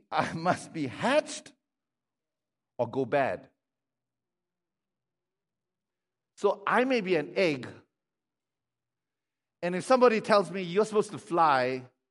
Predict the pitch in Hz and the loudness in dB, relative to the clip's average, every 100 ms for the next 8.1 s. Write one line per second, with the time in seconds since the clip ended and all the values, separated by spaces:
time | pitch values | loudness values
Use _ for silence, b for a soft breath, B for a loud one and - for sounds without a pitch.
0 | _ _ _ _ _ _ _ _ - 160 | _ _ _ _ _ _ _ _ -4 0
1 | 202 214 277 - 254 175 156 170 147 131 | 0 0 -2 2 0 0 -2 -2 -2 -4
2 | 139 - 165 170 - _ _ _ - 160 | -6 -6 -6 -6 -12 _ _ _ -8 -4
3 | 165 139 110 117 120 135 104 - - _ | -2 -2 -4 -8 -6 -6 -6 -14 -20 _
4 | _ _ _ _ 120 - 180 160 139 120 | _ _ _ _ -18 -8 -6 -6 -8 -8
5 | 123 147 147 - 143 156 135 101 85 _ | -4 -4 -6 -12 -6 -2 -2 -4 -12 _
6 | _ _ _ _ _ _ _ _ - 175 | _ _ _ _ _ _ _ _ -4 -4
7 | 165 - 185 170 139 - 165 110 - - | -2 -4 -4 -4 -6 -4 -2 -2 -6 -20
8 | - | -20